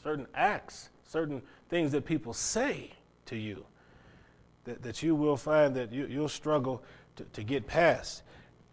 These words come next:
And, and I can tell you from personal experience,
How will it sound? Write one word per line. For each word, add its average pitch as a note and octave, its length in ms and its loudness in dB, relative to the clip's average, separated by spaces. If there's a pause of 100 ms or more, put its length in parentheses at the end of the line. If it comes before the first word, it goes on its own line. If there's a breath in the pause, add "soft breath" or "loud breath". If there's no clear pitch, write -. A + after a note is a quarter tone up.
And, A2+ 260 -6
and A2+ 160 -8
I B2 140 0
can C3+ 160 -4
tell D3 140 2
you D3 100 4
from B2+ 200 -6
personal D3 420 0
experience, D#3 580 2